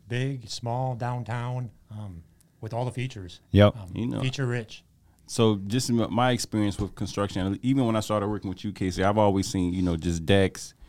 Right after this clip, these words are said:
Speaker 3: or, you know, maybe, like, a little stamp patio, but I never really saw the whole concept of an outdoor space until we started doing a few projects.
Speaker 2: Yep.
Speaker 3: What is it ab-, about those type of projects that made you wanna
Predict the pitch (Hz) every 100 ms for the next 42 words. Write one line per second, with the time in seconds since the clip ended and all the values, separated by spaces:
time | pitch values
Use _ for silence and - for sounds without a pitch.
0 | - _ - 90 87 85 - 87 87 98
1 | 98 95 90 90 92 92 85 - 92 -
2 | 101 92 87 87 87 95 113 110 101 -
3 | 101 101 92 87 - _ _ _ _ _
4 | _ _ _ _ - 113 110 101 95 107
5 | 90 110 107 101 117 - 95 90 87 95
6 | 80 101 95 - 98 95 87 - 87 87
7 | 95 85 87 92 85 92 87 98 95 85
8 | 87 92 101 - - 110 120 127 113 107
9 | - 95 104 98 104 101 110 92 85 98
10 | 92 82 92 90 90 92 90 87 85